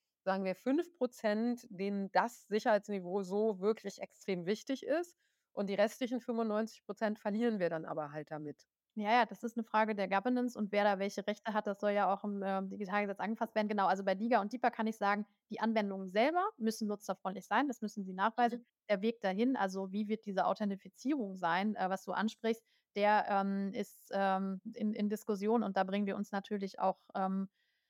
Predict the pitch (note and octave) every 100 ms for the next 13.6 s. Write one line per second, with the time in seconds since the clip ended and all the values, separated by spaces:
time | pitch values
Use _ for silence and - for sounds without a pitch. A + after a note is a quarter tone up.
0 | _ _ G#3 A3 G3+ - G3 G3+ F#3 -
1 | G3 - F#3+ F#3+ F#3+ G3+ A3 - F3 -
2 | G3+ G3 F3+ F#3 F#3+ F#3+ G3+ G#3+ - F#3+
3 | - G3 F#3 - G3 F#3 F3 E3 F#3 _
4 | _ _ G3+ A3 A3+ G#3+ G#3+ A3 G#3+ A3+
5 | G#3 G#3 G3 F#3 - F#3+ G3 - E3 -
6 | E3 - - D3+ D#3 - F#3 F3+ G#3 A#3
7 | - - F#3 G#3 - - A3+ A#3 B3+ C4
8 | _ _ - A3 A3 A3+ - G3 G3+ G#3+
9 | G#3 - _ _ _ _ _ _ _ -
10 | A3 A#3 A3 G#3 F#3 F#3+ G#3 - G3 F#3
11 | G#3 - G3+ G3 G#3 G3 - F#3+ - F3
12 | G3 D4 - - - A3+ A#3+ B3+ C4+ C4
13 | G#3 G3+ G3+ G3 G#3